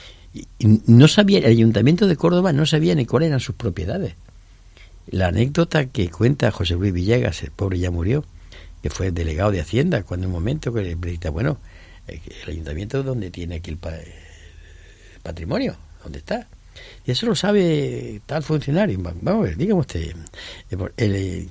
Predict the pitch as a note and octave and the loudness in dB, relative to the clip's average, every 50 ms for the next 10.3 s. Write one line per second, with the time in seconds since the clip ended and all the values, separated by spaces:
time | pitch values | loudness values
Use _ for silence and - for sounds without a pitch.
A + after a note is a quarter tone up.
0 | - - - - - - - D3+ G3 G3+ - G#2 F#2+ G2+ B2 C3+ - - C#3+ A#2 | -14 -8 -6 -6 -4 -2 0 2 2 2 2 0 -2 -2 -2 -4 -2 -2 -2 -2
1 | G#2 F2+ G2 C3 D#3+ C#3 E2+ E2+ F#2 F2+ B2 D#3+ E3+ D3 - - - E3 F#3+ E3 | 0 0 0 2 2 2 0 -4 0 2 2 4 4 2 0 0 0 0 0 0
2 | A2+ - - - - - - - G#2+ C#3+ G#3+ F#3 - - - - - - - - | -2 -6 -10 -16 -16 -12 -10 -6 0 0 0 0 0 -2 -10 -20 -20 -20 -20 -20
3 | - - G#2+ - - - - F#2+ F2+ G2+ C3+ D#3 - - A#2+ - F#2 A2+ E3+ G3 | -10 -4 -2 -2 -2 -2 -2 -2 0 2 2 2 2 2 0 0 2 4 4 4
4 | - - - F2 E2 E2 F#2+ F#2+ - - A#2+ G#2+ G#2 G2+ F#2+ F#2+ G2 G2 F#2 F2+ | 4 2 -2 -8 -6 -6 -8 -6 -2 0 2 2 2 0 0 -2 -2 -2 -2 -2
5 | F#2 - D3+ D#3+ F3 A2+ - - - - - - - - G2+ - - F3+ F3+ C3+ | 2 6 6 6 6 4 -2 -6 -8 -12 0 2 2 2 2 0 -2 -2 -2 0
6 | - A#2+ G2 F#2 F#2 F2+ F#2 G#2+ E3+ F#3+ - - - - - - - - - - | -2 -4 -4 -4 -6 -6 -6 -6 -6 -6 -8 -10 -14 -20 -18 -14 -14 -12 -12 -12
7 | - - - - - - - E3 - - - - - - - - F2 E2+ E2 E2+ | -14 -18 -14 -10 -6 -2 0 0 0 -2 -6 -14 -20 -16 -12 -10 -10 -10 -10 -12
8 | E2 - - - - - - - - - - - - - G2 E2 G#2 - - B2 | -14 -18 -20 -20 -20 -20 -20 -20 -20 -20 -20 -18 -12 -10 -8 -8 -6 2 4 4
9 | C3 E3+ D3 C3+ D3 F3+ F#3+ F#3 D#3+ B2+ A2 G#2+ G#2 G2+ - F#2 G#2 C#3+ F3 F3 | 6 6 6 6 6 6 6 6 6 6 6 6 4 2 2 4 8 8 8 8
10 | C#3 G2+ - F#2 D#2+ | 6 4 -2 -8 -10